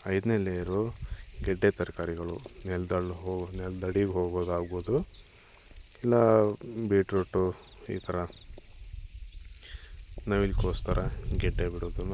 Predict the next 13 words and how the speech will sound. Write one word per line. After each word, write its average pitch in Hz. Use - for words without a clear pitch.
ಆಗ್ಬೋದು. 85
ನೋಡಿ, 90
ಇಲ್ಲಿ 90
ನವಿಲು 90
ಕೋಸಿದೆ, -
ಇಲ್ಲಿದೆ, 85
ಇಲ್ಲಿದೆ. 87
ಈ -
ಕಡೆ 113
ವೈಟ್ 101
ಕಲರ್ದು, 87
ಆ -
ಕಡೆ 98